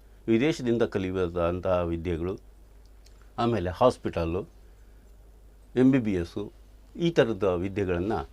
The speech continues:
ಹನ್ನೆರಡನೇ ಮನೆ ಸೂಚಿಸಿ. ಅದು ಒಟ್ಟಾರೆ ಪ್ರತಿಯೊಂದು ಮನೆಗಳು, ಒಂದರಿಂದ ಹನ್ನೆರಡು ಮನೆಗಳೂ ಕೂಡ ಒಳ್ಳೆ ತಮ್ಮ ತಮಗೆ ಬಂದಂತಹ ವಿದ್ಯೆಯನ್ನು ಅವು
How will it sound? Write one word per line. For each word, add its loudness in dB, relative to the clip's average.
ಹನ್ನೆರಡನೇ 2
ಮನೆ -2
ಸೂಚಿಸಿ. -8
ಅದು -2
ಒಟ್ಟಾರೆ 4
ಪ್ರತಿಯೊಂದು 4
ಮನೆಗಳು, 2
ಒಂದರಿಂದ 2
ಹನ್ನೆರಡು 2
ಮನೆಗಳೂ 0
ಕೂಡ -2
ಒಳ್ಳೆ 4
ತಮ್ಮ 2
ತಮಗೆ 2
ಬಂದಂತಹ 4
ವಿದ್ಯೆಯನ್ನು 0
ಅವು 0